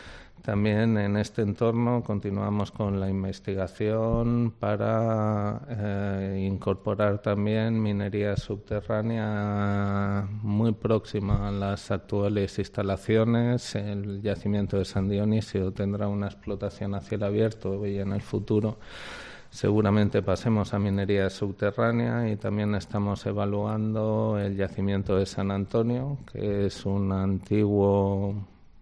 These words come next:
proyecto que ahora queremos retomar, que está a continuación del yacimiento de Cerro Colorado, sería minería subterránea en dirección a Nerva.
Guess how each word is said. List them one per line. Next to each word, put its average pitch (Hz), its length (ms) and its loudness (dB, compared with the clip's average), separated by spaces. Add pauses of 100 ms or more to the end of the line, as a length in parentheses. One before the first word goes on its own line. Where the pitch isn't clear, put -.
(600)
proyecto 104 840 2
que 98 840 0
ahora 101 380 0
queremos 101 520 0
retomar, 104 580 2 (600)
que 98 120 0
está 95 1300 2
a 90 60 -4
continuación 98 840 -2
del 107 140 -8
yacimiento 101 520 -2
de 95 80 0
Cerro 107 360 -2
Colorado, 113 640 0
sería 110 440 -6
minería 110 840 -2
subterránea 117 800 2
en 104 120 2
dirección 104 840 2
a 104 540 -8
Nerva. 104 440 -4